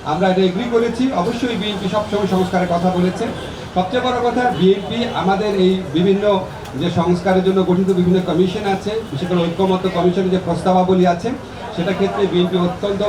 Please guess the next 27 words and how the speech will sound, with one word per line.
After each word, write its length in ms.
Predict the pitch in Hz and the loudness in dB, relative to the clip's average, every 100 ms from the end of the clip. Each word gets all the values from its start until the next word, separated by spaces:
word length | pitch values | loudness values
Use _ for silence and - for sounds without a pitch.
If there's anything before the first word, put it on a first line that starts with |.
| 190 | 2
পজিটিভ 380 | 175 175 196 180 - | 2 2 -2 -4 -4
এবং 240 | 160 175 160 | -4 -2 0
ইতিবাচক 440 | 190 185 190 190 | 2 2 2 0
একটা 280 | 180 - 185 | -2 0 0
রেসপন্স 380 | 175 - 196 196 | 0 -2 0 0
দেখিয়েছে। 420 | 185 196 196 - 247 - - - | 0 0 0 0 -4 -6 -10 -4
তারা 200 | 151 175 175 | 0 0 2
বলেছেন 320 | 185 190 214 | 0 0 -2
যে 60 | 190 | -2
তারা 180 | 180 170 185 | 0 2 2
এই 80 | |
দুই 140 | 180 180 | 2 2
তিন 140 | 190 185 | 4 4
দিনের 180 | 196 | 4
মধ্যে 240 | 185 180 185 | 2 2 2
ঐক্যমত্য 440 | 175 180 175 175 | 0 0 0 0
কমিশনের 320 | 170 175 190 | -2 -2 0
সাথে 160 | 185 175 | 2 2
মিটিংয়ে 320 | 156 170 180 147 | 2 4 2 0
বসছে 280 | - - 233 - - - 151 | -4 -4 -6 -6 -8 -6 -4
এবং 140 | 170 185 | -2 2
অধিকাংশ 500 | 185 233 226 226 196 - - - - - - - - - | 2 2 2 4 4 4 2 -2 -10 -12 -10 -10 -10 -4
সংস্কার 400 | 170 185 - 175 175 | 0 0 0 -2 -2
প্রস্তাবের 400 | 180 - 175 180 - | -6 -2 -2 0 -2
সাথে 140 | 175 | -4
তারা 160 | 175 160 | -2 -2
ঐক্যমত 420 | 165 170 180 - | -2 0 0 2